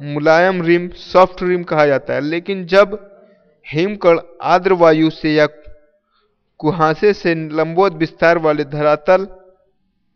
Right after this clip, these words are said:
पर पाए जाते हैं तो इसको कड़ा रिम, हार्ड रिम कहा जाता है।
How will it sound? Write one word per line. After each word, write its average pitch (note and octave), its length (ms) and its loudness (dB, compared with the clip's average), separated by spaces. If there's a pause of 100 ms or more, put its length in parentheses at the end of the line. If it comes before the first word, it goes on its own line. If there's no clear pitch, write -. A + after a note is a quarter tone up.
(680)
पर E3 140 2
पाए D#3+ 340 4
जाते D3+ 320 4
हैं D3+ 220 0
तो F#3 500 0 (480)
इसको - 360 -2
कड़ा F3 380 4
रिम, C#3 260 0
हार्ड F3+ 420 4
रिम F3 220 0
कहा D3 260 -4
जाता B2 320 -4
है। A#2 320 -12